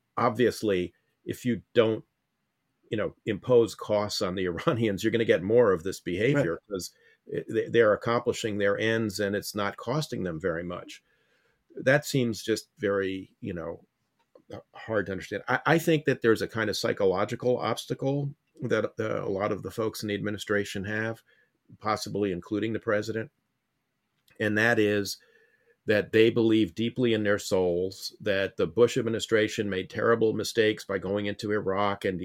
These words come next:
Speaker 1: getting the United
Speaker 2: Yeah.
Speaker 1: States way too involved in the Middle East, and that, uh, you know, we're overcommitted there and we need to get, you know, uh, out of the Middle East ultimately so that we can concentrate on the pacing challenge of China,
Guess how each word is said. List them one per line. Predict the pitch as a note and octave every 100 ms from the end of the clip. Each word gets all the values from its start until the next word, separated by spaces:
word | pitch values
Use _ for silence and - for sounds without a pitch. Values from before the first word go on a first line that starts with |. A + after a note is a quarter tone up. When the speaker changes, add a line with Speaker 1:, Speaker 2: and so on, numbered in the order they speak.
| -
Speaker 1:
getting | G2+ G2+ G2
the |
United | G2+ G#2 F#2
Speaker 2:
Yeah. |
Speaker 1:
States | F#2+ F#2+ -
way | F2+ A2 E3
too | D#3+ D3
involved | C#3 A#2+ A2+ A#2
in | A#2+
the | G#2
Middle | G#2+ G#2+ G2
East, | G2+ G2+ - - _ _ _ _ _ _ _ _ C3+
and | B2 G#2 G2+ F#2+
that, | F#2 G2 - _ -
uh, | G2
you | F#2
know, | F#2+
we're | F#2+ F#2+ -
overcommitted | B2 B2 A#2+ A#2+ A2 A2 G2+
there | A2 G#2+ G#2
and | F#2+
we | F#2+
need | G2
to | F#2+
get, | D#2+ F#2+ A2+ - _ _
you | G#2
know, | F#2+ E2+ - _
uh, | F#2 E2+ -
out | A2+ B2+ C3
of | G2+
the | A2+
Middle | A2+ A2 G#2
East | G#2+ G#2 - -
ultimately | A2 G2+ G2+ G2+ G#2+ G#2 G2+ - _ _
so | - A2
that |
we | G2+
can | - F#2
concentrate | G#2+ G2+ - F#2+ A2 G2+ G2
on | F#2 F#2 F2+
the | F#2+ F2+
pacing | - A2 A2 G#2+ F#2+
challenge | - G2 G2 G2 F#2+
of | G2+ -
China, | G2 G2+ F#2+ F#2+